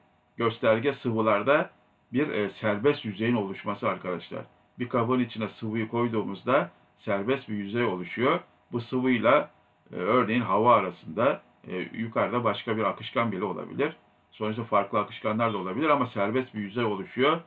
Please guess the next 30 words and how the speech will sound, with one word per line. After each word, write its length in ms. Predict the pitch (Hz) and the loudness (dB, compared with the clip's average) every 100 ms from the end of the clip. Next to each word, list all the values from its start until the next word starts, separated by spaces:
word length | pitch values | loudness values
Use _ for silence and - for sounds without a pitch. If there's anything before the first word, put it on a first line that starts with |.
| _ _ _ | _ _ _
Biz 180 | 123 131 | -4 -2
bu 60 | 127 | -4
serbest 480 | 117 107 113 139 113 | -2 0 2 0 0
yüzeye 340 | 98 110 127 | -4 0 2
göre 200 | 117 104 | 2 0
özellikle 720 | 98 87 98 113 117 110 101 | 0 -2 0 -2 -2 -4 -4
basınç 280 | 98 - 113 | -4 -6 -8
hesaplarını 800 | 92 - 87 - 92 117 160 185 - _ _ - | -6 -4 -4 -4 -4 0 0 -2 -8 _ _ -6
yapıyoruz. 640 | 80 - 131 117 87 - | -4 2 4 4 2 -4
Onu 200 | - 110 | -4 -2
da 80 | 110 | 2
ayrıntılı 440 | 95 95 87 110 123 | 0 0 -4 -4 -4
işleyeceğiz. 500 | 117 101 92 107 82 _ _ _ _ _ | -4 -8 -2 -2 -2 _ _ _ _ _
Ama 220 | - 143 | 4 6
gazı 360 | 139 131 131 151 | 6 4 2 0
bir 100 | 147 | -2
kaba 280 | 147 135 139 | 2 2 2
koyduğumuzda 600 | 139 123 113 107 104 160 | 0 0 0 -4 -4 -2
o 140 | 151 | 0
gaz 280 | 123 135 - | 4 2 2
o 120 | 117 | -8
kabın 280 | 117 117 120 | -4 -2 -2
içinde 320 | 113 123 107 | -4 -4 -4
durmuyor 380 | 120 123 107 92 | -2 -2 -2 -6
bildiğiniz 420 | 92 104 104 95 | -10 -6 -6 -8
gibi. 320 | 92 104 160 175 _ _ _ - | -4 0 0 0 _ _ _ -6
Eşit 280 | 113 113 131 | -4 -2 -4
şekilde 400 | 127 98 107 120 | -2 -2 -2 0
yayılmaya 600 | 110 107 107 101 120 - | 2 2 0 0 0 0
çalışıyor. 520 | 120 107 107 - 95 | 0 -2 -2 -4 -4